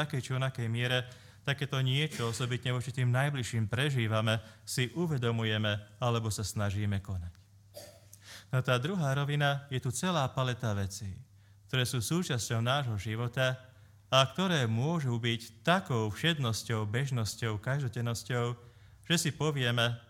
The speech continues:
„Nuž, treba to niečo robiť.“ A cez to kráčame.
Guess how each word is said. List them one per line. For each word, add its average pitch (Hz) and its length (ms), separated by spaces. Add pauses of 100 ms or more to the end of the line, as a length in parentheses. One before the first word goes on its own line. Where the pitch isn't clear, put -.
(520)
„Nuž, 135 400 (240)
treba 151 400
to 113 80
niečo 107 400
robiť.“ 101 360 (840)
A 131 80
cez 147 240
to 156 80
kráčame. 110 640